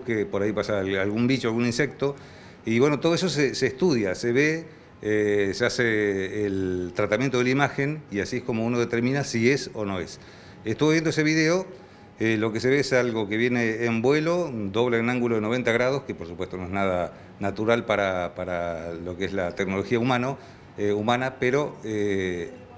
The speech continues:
hay que ver bien en detalle, tener el, el original para ver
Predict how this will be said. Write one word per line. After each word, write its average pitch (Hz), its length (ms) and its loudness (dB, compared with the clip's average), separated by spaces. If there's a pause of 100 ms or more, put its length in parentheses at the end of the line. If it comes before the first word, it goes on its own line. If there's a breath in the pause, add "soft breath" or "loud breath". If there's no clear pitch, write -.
(160)
hay 110 140 0
que 131 140 2
ver 131 100 2
bien 127 200 2
en 135 100 0
detalle, 123 420 2
tener 107 320 -2
el, 107 200 -2
el 101 280 -4
original 113 540 0
para 107 160 2
ver 113 260 0